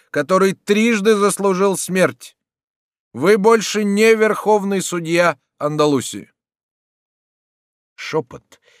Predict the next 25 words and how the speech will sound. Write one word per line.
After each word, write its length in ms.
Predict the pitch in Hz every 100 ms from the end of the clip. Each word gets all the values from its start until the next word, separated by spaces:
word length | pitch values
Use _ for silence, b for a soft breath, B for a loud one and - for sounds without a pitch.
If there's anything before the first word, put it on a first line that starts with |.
| -
донёсся 580 | 85 92 113 - -
от 80 | 104
действующих 680 | 92 117 - 104 107 110 -
лиц 220 | 113 -
этой 220 | 92 95
сцены 440 | 90 - 113 104 95
в 80 |
толпу, 520 | - 85 82 - 120 - _ _ _ _ _
и 80 | 80
Дон 240 | 117 139
Иниго 260 | 139 156 156
сделал 340 | 120 151 147
движение, 460 | 131 131 123 143 139
чтобы 300 | - 131 117
подойти 400 | 120 113 - 143
к 60 |
королю 500 | - 110 113 110 120 - _
и 140 | 120 123
объясниться. 880 | 104 92 101 - 90 - - - _ _ _ _ _ _ _ _ _ _ _ _ _ _ _ _
"Вы 320 | 117 147 226
больше 480 | 220 240 247 - 233
не 340 | 226 226 247
верховный 760 | 240 240 220 - 233 226 220 220
судья 560 | - 202 185 208 208 -
Андалусии", 1000 | 165 170 160 156 170 208 - 233 240